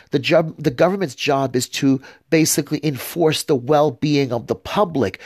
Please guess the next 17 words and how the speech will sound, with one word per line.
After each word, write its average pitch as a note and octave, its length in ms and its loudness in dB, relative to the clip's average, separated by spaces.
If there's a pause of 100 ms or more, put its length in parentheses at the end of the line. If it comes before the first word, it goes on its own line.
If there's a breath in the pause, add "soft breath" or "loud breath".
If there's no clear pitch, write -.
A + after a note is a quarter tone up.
(160 loud breath)
to - 140 -6
protect - 640 -4
the E3+ 60 0
well-being A2+ 540 -2
of G#2 100 -2
the - 80 -4
public, G#2 520 -6 (640 loud breath)
to, D#3+ 220 -2 (440)
to, F3 420 -2 (240)
to F#3 220 0
do, F3+ 440 2
you F#3 60 -2
know, D#3+ 80 4
to E3 220 -2
perform D#3+ 440 -4
the E3 80 0
law, G3 460 0